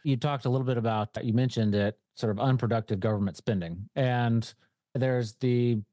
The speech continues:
you know, the latest job reports came out. I think the trend over the past year, the jobs report would come out and it would be reported really, you know, "Hey, we got strong numbers, two hundred fifty thousand," whatever the number is. And then you go back to it and it actually was revised downward the next month.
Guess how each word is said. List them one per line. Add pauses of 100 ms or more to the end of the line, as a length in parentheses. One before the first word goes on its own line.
(180)
you
know,
the
latest
job
reports
came
out. (160)
I
think
the
trend
over
the
past
year, (440)
the
jobs
report
would
come
out
and
it
would
be
reported
really,
you
know,
"Hey,
we
got
strong
numbers,
two
hundred
fifty
thousand,"
whatever
the
number
is. (460)
And
then
you
go
back
to
it
and
it
actually
was
revised
downward
the
next
month.